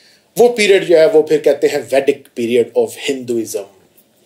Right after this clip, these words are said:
Hinduism की exact starting date, initiatives किसी को नहीं पता, तारीख में नहीं पता। ये एक तावील अरसे की meditation का मजमूआ है।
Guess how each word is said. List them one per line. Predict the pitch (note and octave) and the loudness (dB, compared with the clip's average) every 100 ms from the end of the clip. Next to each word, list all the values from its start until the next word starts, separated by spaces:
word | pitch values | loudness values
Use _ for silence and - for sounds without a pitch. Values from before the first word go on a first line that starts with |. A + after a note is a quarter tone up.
| _ _ - - - - | _ _ -18 -18 -20 -6
Hinduism | - A#3 C4+ A#3+ G#3 A#3 | -4 2 2 2 2 -2
की | A3+ A3 | -2 0
exact | G3+ D#3 - D#3+ A3 - | 0 0 -2 0 -2 -2
starting | - - - F3 F3+ G#3 F3+ | -6 -4 0 0 0 -2 -2
date, | B2 D#3 F#3 - - | -4 2 2 2 -4
initiatives | D3 F3+ - G3 - F#3 - | -2 -2 0 0 2 0 0
किसी | F3+ - | -4 -4
को | C#3 | -4
नहीं | B2 | -4
पता, | A#2 G#2+ G2+ | -6 -8 -10
तारीख | F#2+ - C#3 D3 D3+ D3 | -12 -4 0 2 2 -2
में | C3 | -6
नहीं | B2 | -8
पता। | G#2 G#2 | -10 -12
ये | G2+ B2 F#3+ | -8 0 2
एक | G#3+ F#3 G3+ G3+ - _ - - _ - | 2 2 2 0 -6 _ -20 -20 _ -8
तावील | - E3+ E3+ G#3+ A3+ | -2 0 0 -2 -2
अरसे | - F3 E3+ G#3+ | 0 -2 0 -2
की | G#3 F#3+ | -4 -6
meditation | D3+ D3+ F#3+ F#3 F#3+ F#3+ F#3 G#3+ A3 G#3+ - | 0 0 0 0 2 4 4 2 0 -2 -2
का | G3 D#3 | 0 2
मजमूआ | D#3 D3+ G3+ B3+ G3 | 0 0 2 4 4
है। | C3 - - | 0 -8 -16